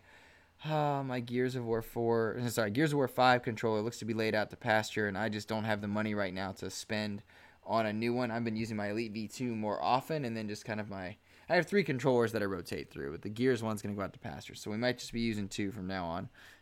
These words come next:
Uh, so it goes. You know, what are you gonna do? Such is life. I have more gaming time now than I ever did, and so, uh, that's the reason I'm burning through these controllers. You know, uh, real quick, I mentioned, this is a fun anecdote, I mentioned that I, Amazon Echo and, and Google Assistant and all that stuff.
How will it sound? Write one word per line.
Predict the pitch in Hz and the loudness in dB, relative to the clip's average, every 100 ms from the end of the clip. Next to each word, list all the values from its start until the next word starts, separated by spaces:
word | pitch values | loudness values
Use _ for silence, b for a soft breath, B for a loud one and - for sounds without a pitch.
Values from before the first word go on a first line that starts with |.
| - | -18
Uh, | - - | -14 -6
so | - | -2
it | 262 | 2
goes. | 311 208 - | 4 2 2
You | 214 | 0
know, | 233 | 2
what | 240 | 2
are | |
you | 247 | 0
gonna | 240 | 2
do? | 220 113 - - | 2 0 -6 -12
Such | - 175 170 - | 2 2 2 -2
is | 160 135 | -2 2
life. | 120 107 117 | 2 2 6
I | 143 | 6
have | 156 | 6
more | 160 | 4
gaming | 139 151 160 147 135 | 4 2 2 0 -2
time | 120 143 123 120 | 2 4 4 4
now | 123 127 113 | 4 4 2
than | 113 | 0
I | 110 | 0
ever | 110 101 | 0 -4
did, | 104 113 95 | -2 -2 -2
and | 98 | -6
so, | - 104 98 B B B | -4 -2 -4 B B B
uh, | 87 95 | -2 0
that's | 123 131 - | 2 2 2
the | |
reason | 123 113 107 | 0 0 -2
I'm | 101 | -4
burning | 101 110 110 98 | -4 -2 -4 -4
through | 107 107 | -4 -2
these | 101 101 | -4 -6
controllers. | - 101 - 104 95 95 B B B | -6 -8 -4 -4 -4 -8 B B B
You | - 208 | 2 4
know, | 220 - | 2 -4
uh, | - - 170 | -12 -12 -4
real | 214 | -2
quick, | 220 220 - | -2 -4 -4
I | 160 | -4
mentioned, | 165 165 196 - 196 165 | -2 -2 -2 -2 -2 -2
this | 156 | -2
is | 143 | -2
a | |
fun | 113 135 127 | 0 2 2
anecdote, | 120 113 - 110 - | 2 0 -2 -2 -2
I | 120 | -2
mentioned | 123 139 156 139 | -2 -2 -4 -2
that | 123 | 2
I, | 110 104 101 98 - | 4 4 2 0 -4
Amazon | 120 117 107 | -4 -2 -2
Echo | 104 101 101 101 | -2 -2 0 0
and, | 95 90 | -2 -6
and | 73 92 85 95 104 | -6 -6 -8 -10 -4
Google | 117 107 | -2 0
Assistant | 107 113 104 107 90 | -2 -4 -6 -6 -6
and | 95 | -4
all | 98 | -2
that | 95 92 | -2 -2
stuff. | 90 | -4